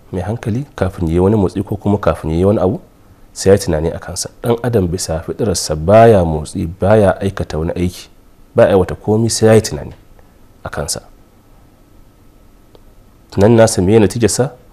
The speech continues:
Ba wannan shine maganar mu ba. Maganar mu cewa sai dai ya yi tunani. Ɗan adam baya motsi bai tunani ba. To sai za a ce maka, "Ai wannan hankali ɗin, mu ba mu amfani yanzu da shi."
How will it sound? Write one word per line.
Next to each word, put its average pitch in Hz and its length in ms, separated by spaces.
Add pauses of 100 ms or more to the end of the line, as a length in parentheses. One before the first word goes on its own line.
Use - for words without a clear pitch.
Ba 85 60
wannan 87 240
shine 95 220
maganar 78 260
mu 69 80
ba. 78 180
Maganar 95 280
mu 98 80
cewa 87 160
sai 104 220
dai 104 120
ya 107 80
yi 107 60
tunani. 71 420
Ɗan 110 180
adam 95 300
baya 104 340
motsi 82 380
bai 82 140
tunani 64 340
ba. 50 80 (2000)
To - 80
sai 113 160
za 104 60
a - 20
ce 98 120
maka, 95 280
"Ai 92 160
wannan 90 180
hankali 95 380
ɗin, 107 140 (800)
mu 92 100
ba 98 80
mu 98 120
amfani 80 360
yanzu 80 180
da 78 80
shi." - 140